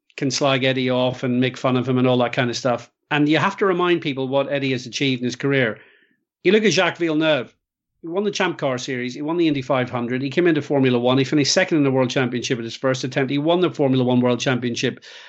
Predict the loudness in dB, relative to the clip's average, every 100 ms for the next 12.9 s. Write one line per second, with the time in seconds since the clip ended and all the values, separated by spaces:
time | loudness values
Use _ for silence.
0 | -14 -4 0 0 0 0 0 -4 -2 -2
1 | -2 -6 _ -2 2 2 2 -2 _ -2
2 | -2 0 -2 -2 -4 -4 -2 -2 -4 -2
3 | 0 0 -2 0 0 2 0 0 0 2
4 | 2 0 -4 -4 -4 -2 -2 -4 -4 -2
5 | 0 0 2 0 -2 -6 -4 -6 -6 -10
6 | -2 0 0 0 -2 0 -2 -4 -6 -8
7 | _ _ -2 0 0 2 0 0 -2 -2
8 | -4 -6 -2 0 0 0 -6 -10 -10 -14
9 | -20 -12 -4 -2 0 0 0 -2 -4 0
10 | 2 0 -4 -14 -20 -20 _ 0 2 0
11 | -2 -2 -2 0 0 0 -2 -2 -2 -4
12 | -6 -8 -4 0 2 0 -2 -8 -14